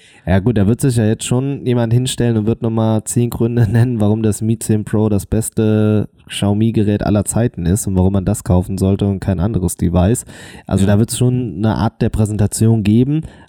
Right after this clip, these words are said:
Speaker 1: aber die wird halt online stattfinden
Speaker 2: Ja.
Speaker 1: und ohne, ja, Menschenansammlung quasi. Ja klar, und dann wird das Ganze wieder, ich denke, in mehreren Wellen, äh, zu bestellen sein,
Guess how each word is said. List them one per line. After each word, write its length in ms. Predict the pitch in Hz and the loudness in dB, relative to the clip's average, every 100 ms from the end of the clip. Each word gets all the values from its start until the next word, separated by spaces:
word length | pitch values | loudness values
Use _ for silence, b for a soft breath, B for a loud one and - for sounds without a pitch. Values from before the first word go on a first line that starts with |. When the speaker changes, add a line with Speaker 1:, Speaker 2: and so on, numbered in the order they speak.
| _ | _
Speaker 1:
aber 420 | - 104 113 127 135 | -2 0 2 2 0
die 180 | - | 0
wird 140 | 110 240 | 0 2
halt 160 | 113 | 0
online 340 | - 123 113 92 | 0 0 0 0
stattfinden 760 | - 90 - 101 98 101 117 | 0 -2 0 -2 -2 -4 -4
Speaker 2:
Ja. 180 | 104 92 | -2 0
Speaker 1:
und 320 | 104 104 101 | 0 0 -4
ohne, 540 | - 107 107 107 107 101 _ | 2 2 4 2 2 0 _
ja, 220 | 95 85 | -2 -2
Menschenansammlung 960 | - 101 101 98 82 87 90 87 90 87 | 0 -2 -2 -2 0 0 0 2 2 0
quasi. 480 | 90 90 90 101 104 B B B | 2 2 2 2 0 B B B
Ja 140 | 98 | -2
klar, 220 | - 101 | 0 2
und 60 | 92 | 2
dann 100 | 95 | 2
wird 120 | 117 | 0
das 120 | 117 | 0
Ganze 320 | - 113 - 110 | 0 -2 0 2
wieder, 340 | 110 113 101 | 2 2 2
ich 160 | 87 - | -2 -6
denke, 420 | - - 131 151 | -10 -2 0 2
in 140 | 117 113 | 2 2
mehreren 460 | 127 135 117 110 | 2 2 0 0
Wellen, 420 | 113 131 139 139 | 0 2 0 -2
äh, 380 | 127 - 110 110 | -4 0 2 0
zu 100 | - | 0
bestellen 440 | 113 107 107 131 143 | -2 0 0 2 2
sein, 320 | 131 127 131 | 0 0 -2